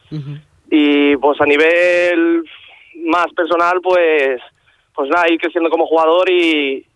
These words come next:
Speaker 2: y cada día dar más en el campo.
Speaker 1: Ujú. ¿Crees que el Ripollet es un equipo que os exige mucho?
Speaker 2: No nos exige, el, el trabajo se ve reflejado. Lo que nos están exigiendo es lo que luego damos en el campo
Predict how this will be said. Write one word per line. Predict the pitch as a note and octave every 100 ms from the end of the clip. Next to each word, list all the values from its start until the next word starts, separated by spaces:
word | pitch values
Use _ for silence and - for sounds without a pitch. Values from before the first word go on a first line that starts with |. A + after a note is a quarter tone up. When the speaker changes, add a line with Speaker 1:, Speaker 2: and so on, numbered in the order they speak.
| _
Speaker 2:
y | D#3
cada | C#3+ D#3
día | D#3
dar | E3+ D3
más | C#3+ D3
en | C3
el | A#2
campo. | C#3 C3 - _ _ -
Speaker 1:
Ujú. | E3 D3+ D#3 - - _ -
¿Crees | E3+ F3
que | - G#3+ G3+
el | F#3
Ripollet | E3 D#3 E3 D#3+ C#3+
es | D3+
un | D#3
equipo | D3 D3 C#3 D3
que | - D3+ D3 D3
os | D#3+ D3
exige | C#3+ - - -
mucho? | C#3 D3+ - A#3+ F#4 _ _ _ _ _ _ _ - - - _ _ _ _ _ E4+
Speaker 2:
No | F4 F#4 G4+ C4
nos | C4+
exige, | - B3 B3+ A3+ F#3
el, | E3 D#3+ D#3 D#3+
el | D#3+
trabajo | E3 E3 F#3 A3+ A3 A3 A3 A3 A3 G#3 -
se | G3+
ve | G#3
reflejado. | C4 E3+ - G#3 F3 C3 C3 -
Lo | D3+ D#3+
que | D#3+
nos |
están | D#3+ - G3
exigiendo | G#3 G3+ G#3+ A3 A3
es |
lo | G3+
que | G3
luego | F#3 G3
damos | F#3+ F3+
en | E3+
el | D#3
campo | F#3 G3+ G#3+ A3